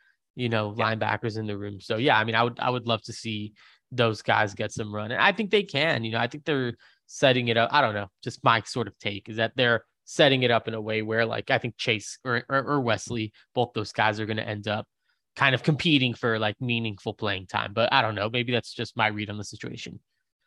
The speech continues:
Speaker 2: I think we'll see, you know, I
Speaker 1: Yeah.
Speaker 2: wanna see how that progresses after these scrimmages. Corner. Um, one of the things I feel like I, we've learned after this first week, and we kinda saw this in the spring too, and we saw it with the results from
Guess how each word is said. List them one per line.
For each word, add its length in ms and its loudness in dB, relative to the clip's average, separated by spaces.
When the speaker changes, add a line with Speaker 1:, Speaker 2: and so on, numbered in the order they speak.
Speaker 2:
I 60 -12
think 180 -8
we'll 100 -6
see, 380 -8
you 80 -12
know, 300 -8
I 120 -6
Speaker 1:
Yeah. 160 2
Speaker 2:
wanna 180 -6
see 380 -8
how 200 -2
that 200 -6
progresses 500 -8
after 280 -8
these 180 -16
scrimmages. 540 -20
Corner. 420 0
Um, 540 0
one 140 2
of 60 6
the 40 0
things 240 0
I 80 4
feel 160 0
like 260 2
I, 240 2
we've 240 -4
learned 280 2
after 200 -2
this 160 -6
first 280 -6
week, 120 -8
and 80 -10
we 60 -6
kinda 220 -4
saw 200 0
this 200 -2
in 60 -12
the 60 -14
spring 380 -10
too, 300 -8
and 100 -18
we 80 -8
saw 280 0
it 60 -4
with 120 -8
the 80 -16
results 500 -8
from 440 -6